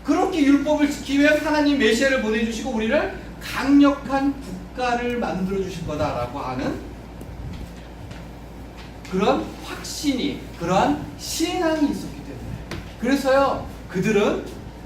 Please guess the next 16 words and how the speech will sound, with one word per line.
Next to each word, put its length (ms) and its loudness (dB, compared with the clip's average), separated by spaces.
눈에 400 8
불을 360 -4
켜고요, 500 -2
일주일 500 -4
내내 400 4
율법을 540 -4
지키기에 840 -6
전념했어요. 760 2
그리고 600 2
옆집에서 800 2
만약에 320 0
안식일을 460 0
안 160 2
지켜 260 -4
어떻게 260 -4
했을까요? 580 -2